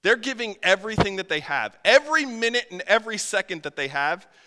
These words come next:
is devoted towards building this wall. And all of a sudden, one day, something snaps. Something snaps inside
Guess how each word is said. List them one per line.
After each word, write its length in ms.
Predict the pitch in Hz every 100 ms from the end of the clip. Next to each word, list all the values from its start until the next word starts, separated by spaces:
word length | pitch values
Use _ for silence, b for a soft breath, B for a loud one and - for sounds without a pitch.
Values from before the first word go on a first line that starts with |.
| b b b
is 160 | 147
devoted 560 | 151 160 160 190 180 -
towards 480 | - 151 147 143 -
building 680 | _ - 147 151 165 156 156
this 360 | 127 123 120 -
wall. 420 | 104 95 85 - _ _ _ _ _ _ _ _ _ _ _ _ _ _ _ -
And 80 |
all 120 | 113 160
of 80 |
a 60 | 185
sudden, 420 | - 165 143 139
one 280 | 117 135 147
day, 340 | 131 98 92 104 _ _ _ _ _ _ _ _ _ _ _ _ _
something 300 | - 147 -
snaps. 680 | - - 104 - - - - _ _ _ _ _ _ _ _ _ _ _ _ _
Something 480 | - 180 180 185 175
snaps 760 | - - 165 160 151 - - -
inside 800 | 147 156 - 139 110 101 104 117